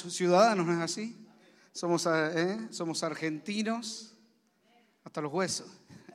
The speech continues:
<laughs> Más ahora que se viene el mundial, estamos todos ahí. Y somos ciudadanos de Zárate.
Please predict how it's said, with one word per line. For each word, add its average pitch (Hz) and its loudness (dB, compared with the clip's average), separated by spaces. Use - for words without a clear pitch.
<laughs> - -14
Más 156 -2
ahora 165 4
que 143 -4
se 160 -2
viene 165 2
el 156 0
mundial, 151 0
estamos 156 -2
todos 160 -2
ahí. 151 -6
Y 143 -8
somos 190 0
ciudadanos 175 2
de 160 2
Zárate. 151 4